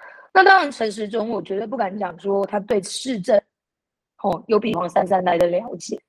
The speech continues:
哦。那可是陈时中在这个疫情指挥官，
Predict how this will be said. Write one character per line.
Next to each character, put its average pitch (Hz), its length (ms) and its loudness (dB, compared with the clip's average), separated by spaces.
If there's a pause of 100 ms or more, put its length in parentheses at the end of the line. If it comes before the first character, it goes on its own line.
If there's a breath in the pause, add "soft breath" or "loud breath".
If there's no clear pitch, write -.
(180)
哦。 - 240 2 (540 soft breath)
那 330 260 4
可 - 160 0
是 269 400 2 (300)
陈 - 180 2
时 254 180 0
中 269 360 4
在 269 280 4 (140)
这 254 100 -8
个 226 120 -2
疫 262 120 -4
情 190 220 -8
指 190 220 -6
挥 196 180 2
官， 196 320 2